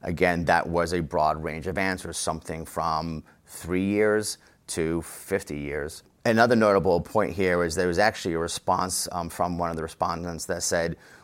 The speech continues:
we don't really like any model. In fact, what we would prefer is to expense it right into equity, but that wasn't a specific question asked in the I T C, so there wasn't a lot of elaboration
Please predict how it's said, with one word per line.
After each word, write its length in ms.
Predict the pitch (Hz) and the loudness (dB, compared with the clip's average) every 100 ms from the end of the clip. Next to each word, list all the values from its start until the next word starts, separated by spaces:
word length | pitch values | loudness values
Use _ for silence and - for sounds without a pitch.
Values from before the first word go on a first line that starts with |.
| _ | _
we 160 | 80 123 | 0 2
don't 240 | 110 95 | 4 2
really 220 | 87 95 95 | 2 2 4
like 240 | 95 90 | 2 0
any 240 | 101 120 98 | -2 0 0
model. 500 | 78 67 73 80 - - - | 0 -2 -2 -6 -10 -20 -10
In 100 | 98 | -2
fact, 280 | 92 85 | 2 2
what 180 | 85 82 | 2 2
we 140 | 98 113 | 2 2
would 200 | 92 87 | 0 -2
prefer 400 | 95 - 87 87 | -4 0 2 2
is 220 | 85 80 | -2 -6
to 160 | - | -6
expense 560 | 80 - - 117 120 - | -4 -4 0 0 0 -2
it 60 | 73 | -2
right 220 | 82 92 | 0 0
into 440 | 90 87 - 87 | -2 -4 -4 0
equity, 400 | 98 - 90 85 | 0 0 -2 -2
but 200 | 80 92 | -2 -2
that 140 | 90 78 | 0 0
wasn't 280 | 87 82 82 | 0 -4 -8
a 20 | |
specific 400 | - 82 - - | -6 -6 -6 -8
question 420 | - 82 - 95 | -2 -2 -2 -6
asked 280 | 78 87 - | -4 -6 -4
in 80 | 87 | -4
the 120 | 85 | -4
I 60 | |
T 140 | 82 85 | -4 -6
C, 240 | - 92 | -4 -4
so 160 | 90 82 | -4 -4
there 80 | 85 | -2
wasn't 240 | 85 82 | -2 -2
a 20 | |
lot 180 | 80 82 | -2 0
of 100 | 82 | -2
elaboration 760 | 82 82 82 82 85 - 104 | -2 -2 -2 -2 -4 -4 -6